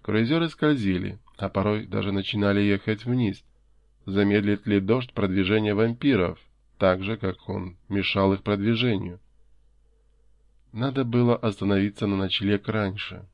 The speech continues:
Тем не менее, было всё ещё светло, когда они добрались до облюбованного ею места.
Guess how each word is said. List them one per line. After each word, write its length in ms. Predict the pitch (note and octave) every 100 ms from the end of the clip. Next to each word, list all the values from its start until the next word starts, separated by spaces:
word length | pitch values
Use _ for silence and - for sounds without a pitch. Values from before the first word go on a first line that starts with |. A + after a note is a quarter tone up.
| _ _ _ _ _ _ _ _ _
Тем 200 | - D3
не 100 | C3
менее, 440 | G2 F2+ E2+ F2+ - _ _
было 380 | G2+ F#2 G2+ G2
всё 180 | - G2+
ещё 280 | F#2+ - G2
светло, 560 | - A#2+ - B2+ G2 - _ _ _ _ _
когда 260 | - F#2 G2
они 160 | G2
добрались 500 | F#2+ G2 G2 G2 B2
до 160 | G#2+ G2+
облюбованного 800 | F#2 F#2+ G2 G#2+ G#2+ G2 G2 -
ею 380 | G#2 G2 F#2+ F#2+
места. 500 | G2 F#2+ - F#2 E2+